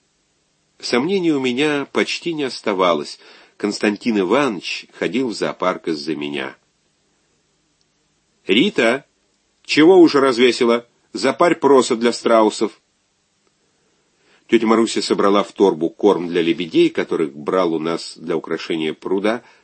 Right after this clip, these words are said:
летний сад. «Завезешь, когда домой поедешь». Я и отказаться не успела, как тетя Маруся, уже не сварливо,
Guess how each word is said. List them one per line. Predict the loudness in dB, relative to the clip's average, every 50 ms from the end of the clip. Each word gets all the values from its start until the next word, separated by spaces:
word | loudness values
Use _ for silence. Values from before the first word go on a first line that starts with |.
| _
летний | -4 -2 -2 -2 -4 -6 -10 -8
сад. | -8 -8 -6 -6 -6 -8 -10 _ _ _ _ _ _ _ _ _ _ _ _ _ _ _ _ _ _ _ _ _ -8
«Завезешь, | 0 2 4 6 6 6 6 4 4 2 2
когда | -2 -4 -2 0 0 2
домой | 2 2 2 2 2
поедешь». | 2 2 2 2 2 2 0 -2 -6 -10 -12 -20 _ _ _ _ _ _ _ _ _ _ _ _ _ _ _ _ _ _ _ _ _ _ _ _ _ _ _ _ _ _ _ _ _ _ -14 -6
Я | -2 0 0 0
и | 2 0
отказаться | -2 -2 -2 -2 -2 0 0 0 -2 -2 -4 -4
не | -2 0
успела, | -2 -2 0 0 2 2 2 0
как | 0 -2 -2
тетя | -2 -4 -4 -2
Маруся, | -4 -2 -2 -2 -2 -2 -2 -2 -2
уже | -2 -4 -4 -2 -2
не | -2 -4
сварливо, | -6 -6 -6 -6 -4 -2 -2 -2 -2 -2 -4